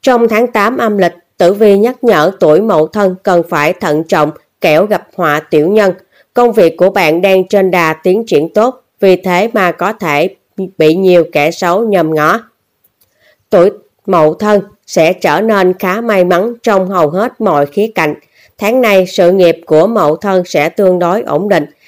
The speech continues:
Các nhà lãnh đạo sẽ đánh giá cao những nỗ lực của bạn, vì vậy tháng này sự nghiệp sẽ tăng lên đều đặn. Sự nghiệp của những người tuổi này có bước tiến rõ ràng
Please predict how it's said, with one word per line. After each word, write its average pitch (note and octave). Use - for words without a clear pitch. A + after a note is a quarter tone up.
Các C4+
nhà G3
lãnh F3+
đạo E3
sẽ E3+
đánh G3+
giá A3
cao G3+
những F3+
nỗ F3+
lực F3
của F#3+
bạn, D#3
vì G3
vậy E3+
tháng A#3
này F#3+
sự E3
nghiệp E3+
sẽ D#3
tăng F#3+
lên F#3
đều D#3+
đặn. D3
Sự G3
nghiệp F#3+
của F3
những G3+
người G3
tuổi F3+
này G#3
có G3
bước B3+
tiến A#3+
rõ F#3
ràng F#3+